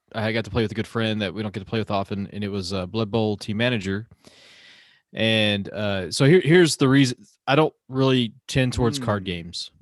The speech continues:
Speaker 1: and I don't, um, tend towards, uh, themes of football, and I've never played anything in the Warhammer universe before. And so, li-, like, there's just a lot about that game that didn't really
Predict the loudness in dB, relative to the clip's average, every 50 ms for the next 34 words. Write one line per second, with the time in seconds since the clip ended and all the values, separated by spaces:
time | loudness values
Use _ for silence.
0 | -20 -16 -10 -6 -4 -4 -2 -2 -2 -2 -2 -2 -2 -4 -8 -14 -20 _ _ -20
1 | -20 -20 _ _ _ _ _ -8 -6 -4 -4 -4 -4 -6 -8 -10 -12 -14 -16 _
2 | _ _ _ _ _ -12 -6 -4 -4 -2 -4 -6 -6 -4 -2 -2 0 0 -2 -4
3 | -6 -8 -12 -10 -10 -8 -8 -8 -8 -10 -12 -16 -20 -20 -20 -20 -20 _ _ -20
4 | _ -10 -6 -4 -4 -4 -4 -4 -4 -6 -6 -4 -8 -8 -6 -6 -6 -6 -6 -6
5 | -6 -8 -12 -16 -20 _ _ _ _ _ _ _ -10 -8 -4 -2 -2 -2 0 0
6 | 0 0 0 0 0 0 0 0 -2 -4 -8 -10 -10 -8 -8 -6 -4 -4 -4 -4
7 | -2 -4 -4 -4 -2 -2 -2 -2 -2 -4 -4 -4 -6 -6 -6 -6 -6 -8 -8 -8
8 | -12 -14 -12 -8 -6 -6 -4 -4 -4 -6 -6 -8 -10 -10 -8 -4 -2 -2 -2 -2
9 | -2 -4 -4 -6 -10 -16 -20 -20 -20 -20 -20 -20 -20 _ _ _ _ -14 -14 -10
10 | -4 -4 -4 -2 -2 -4 -4 -2 -2 0 0 0 0 -2 _ -10 -20 -20 -20 _
11 | _ _ _ _ -6 -4 0 4 4 6 6 6 6 4 4 4 0 0 2 2
12 | 2 2 2 0 0 0 -2 -4 -4 -2 -2 -2 0 0 -2 -2 -4 -4 -8